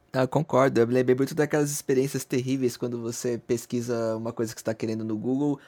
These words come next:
aí você vai no segundo resultado de busca e esse resultado não carrega, você fica esperando, ele não carrega, não carrega, e você desiste e vai pro próximo, né? Aquele cara perdeu uma chance de eu ter um clique dele, de eu ter uma visita dele e tudo mais, né?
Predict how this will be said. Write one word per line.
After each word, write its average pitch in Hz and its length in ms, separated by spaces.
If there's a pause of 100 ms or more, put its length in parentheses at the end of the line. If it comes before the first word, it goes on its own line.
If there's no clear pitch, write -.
(160)
aí 107 100
você 127 160
vai 127 120
no 127 80
segundo 143 400
resultado 147 640
de 131 100
busca 139 520
e 127 160
esse 131 120
resultado 127 720
não 123 220
carrega, 151 500
você 127 220
fica 127 200
esperando, 147 540
ele 107 120
não 120 180
carrega, 143 420
não 131 160
carrega, 139 420
e 131 60
você 127 240
desiste 127 380
e - 20
vai 123 140
pro - 100
próximo, 107 480 (160)
né? 117 140
Aquele 120 280
cara 123 380
perdeu 127 260
uma 127 140
chance 123 320
de 127 80
eu 127 80
ter 127 120
um 127 100
clique 127 260
dele, 123 400 (260)
de - 80
eu 120 60
ter 131 120
uma 123 120
visita 123 320
dele 117 240
e 127 60
tudo 131 160
mais, 107 280
né? 101 140